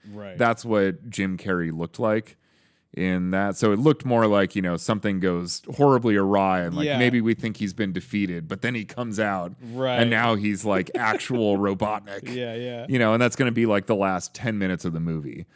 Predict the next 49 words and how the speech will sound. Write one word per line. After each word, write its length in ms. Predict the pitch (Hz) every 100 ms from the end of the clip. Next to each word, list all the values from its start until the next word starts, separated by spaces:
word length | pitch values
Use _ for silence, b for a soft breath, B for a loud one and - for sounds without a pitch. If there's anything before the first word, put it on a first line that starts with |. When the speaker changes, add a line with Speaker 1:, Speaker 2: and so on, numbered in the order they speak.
| b
Speaker 1:
Right. 280 | 113 101 90
Speaker 2:
Um, 300 | 92 90 92
but 240 | 120 117
then 140 | 113 107
it's 160 | 101
gonna, 160 | - 92
yeah, 240 | 90 82
leave 260 | 78 80 78
it 260 | 78 76 -
that, 200 | 73 -
like, 280 | 71 73 -
you 80 | -
know, 200 | 73 71 113 - _ _ _ _ _ _ _ _ _
he 60 | 104
doesn't, 540 | 95 87 90 87 82 -
he's 260 | 113 113
not 280 | 139 135 113
dead. 200 | 117 104
He 100 | 117
gets, 220 | 127 -
like, 360 | 120 107 92 - - - _
you 140 | - 95
know, 240 | 87 80 - 82 107
locked 460 | 110 110 110 -
away 580 | 101 95 92 87 85 80 -
in, 240 | 101 92
like, 220 | 87 85 82
a, 180 | 78 73 _ _ _ _ -
another 320 | 117 110 95
dimension 540 | 85 90 80 - 78
or 80 | 67
something 260 | 143 143 143
Speaker 1:
Yeah, 100 | 135
Speaker 2:
like 80 | 135
Speaker 1:
yeah. 60 | 131
Speaker 2:
that, 220 | 73 92
you 80 | 107
know, 140 | 90 85
or 100 | 87
some 220 | 92 76
shit. 420 | - 67 - -
So 400 | - 80 76 80 - -
Speaker 1:
<laughs> 180 | _ -
Speaker 2:
he's 180 | 196 165
still 240 | 175 151
around. 600 | 131 107 85 85 78 87 95
We 120 | 117
can 100 |
make 40 | 123